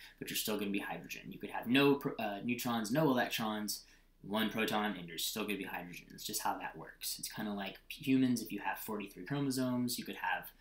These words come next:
red hair, uh, brown hair, blonde hair, no hair,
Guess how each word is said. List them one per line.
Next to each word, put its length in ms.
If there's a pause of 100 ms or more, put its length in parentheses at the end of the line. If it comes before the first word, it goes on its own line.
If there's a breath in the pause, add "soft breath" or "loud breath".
(400 loud breath)
red 220
hair, 640
uh, 160 (240)
brown 240
hair, 460 (200)
blonde 300
hair, 460 (220 loud breath)
no 260
hair, 440